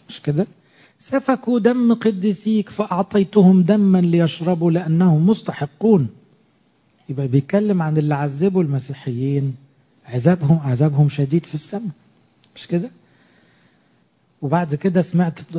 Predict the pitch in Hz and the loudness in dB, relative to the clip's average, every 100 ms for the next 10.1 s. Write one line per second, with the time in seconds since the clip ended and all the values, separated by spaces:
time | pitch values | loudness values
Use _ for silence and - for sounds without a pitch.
0 | 151 - 175 175 151 156 170 156 160 175 | -8 0 4 4 4 2 2 2 2 2
1 | 156 151 160 202 180 156 160 156 156 147 | 0 0 2 2 2 0 0 2 2 2
2 | 143 156 147 156 151 156 139 160 147 147 | 0 0 0 0 0 0 -2 -2 -2 -2
3 | 147 143 139 147 139 - 160 - - 196 | -2 -2 -2 -2 -2 -4 -8 -8 -6 -6
4 | - - 185 185 170 160 202 202 165 143 | -4 0 4 6 4 4 2 2 2 0
5 | 123 135 131 - - - 107 104 - 131 | 2 0 -2 -8 -14 -10 -8 -8 -10 -10
6 | 151 147 151 170 247 220 - 170 180 175 | -4 -2 0 2 4 2 0 0 0 -2
7 | 147 143 127 170 - - 170 175 147 170 | -2 -6 -4 -6 -8 -4 0 0 0 -4
8 | 160 170 180 170 - 165 180 175 175 160 | -2 0 0 -2 -8 -4 -4 0 0 0
9 | 180 175 190 190 180 190 175 185 - 196 | -2 0 0 0 0 -2 -2 -4 0 0